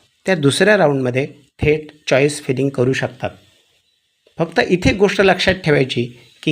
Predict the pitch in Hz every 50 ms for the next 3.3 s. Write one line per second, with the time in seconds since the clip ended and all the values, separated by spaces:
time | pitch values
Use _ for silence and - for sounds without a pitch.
0 | 156 143 135 147 170 185 175 - 131 139 143 147 143 - 147 139 123 - 131 110
1 | 104 117 - _ _ _ _ _ _ _ - 127 131 131 156 185 185 175 160 151
2 | 147 147 143 143 165 165 147 135 127 131 131 131 131 139 147 151 151 - - 131
3 | 123 - 127 117 113